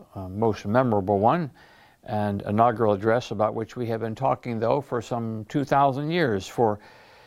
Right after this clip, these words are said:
three and a half chapters in Luke, we read of the preparation for Jesus' ministry, from Zechariah and Elizabeth to Mary and Joseph to the angels and to the shepherds and to John the Baptist and the devil.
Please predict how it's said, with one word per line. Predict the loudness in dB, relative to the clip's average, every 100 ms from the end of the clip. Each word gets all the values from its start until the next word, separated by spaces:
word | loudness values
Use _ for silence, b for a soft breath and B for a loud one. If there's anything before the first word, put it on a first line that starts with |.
| B B
three | 2 2 4
and | 2
a | 2
half | 2 0
chapters | 0 0 0 -6 -8 -8
in | -8 -2
Luke, | -2 -2 -4
we | -2 -2 -4
read | 0 2 2
of | 0
the | -2
preparation | -2 -2 0 0 0 -2 -4
for | -4
Jesus' | -2 0 -2 -4
ministry, | 0 2 0 0 -2
from | -2 -4 -6
Zechariah | -4 -4 0 2 4 2 0
and | -4
Elizabeth | -4 -2 -2 0 0 0
to | -6
Mary | -2 0 0
and | -2
Joseph | 0 0 0 -4
to | -8
the | -8 -4
angels | -2 -2 0 -2 -2
and | -6 -8 B B B B
to | -10
the | -8
shepherds | 0 2 2 2 -2 -4
and | -8
to | -6
John | -4 -4
the | -2
Baptist | 2 2 2 0 -2 -4
and | -8
the | -2
devil. | 4 4 6 2 -2